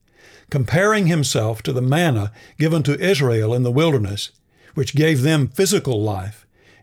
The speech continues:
Jesus said that he was the bread of life. To his disciples, he said, "The words that I have spoken to you are spirit and life,"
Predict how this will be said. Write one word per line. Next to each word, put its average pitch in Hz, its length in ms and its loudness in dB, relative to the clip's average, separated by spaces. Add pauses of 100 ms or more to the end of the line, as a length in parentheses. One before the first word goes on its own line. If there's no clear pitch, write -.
Jesus 170 400 2
said 113 420 -2
that 113 160 -2
he 170 160 0
was 175 220 0
the 147 80 0
bread 135 420 2
of 123 220 -4
life. 123 600 -2 (840)
To 143 80 -2
his 143 200 4
disciples, 147 640 0
he 143 100 0
said, 139 420 0 (480)
"The 123 120 -4
words 151 400 2
that 143 120 2
I 151 140 2
have 139 160 0
spoken 180 440 -2
to 196 200 0
you 113 400 0
are 110 120 -4
spirit 202 540 0 (420)
and 151 220 0
life," 135 560 -2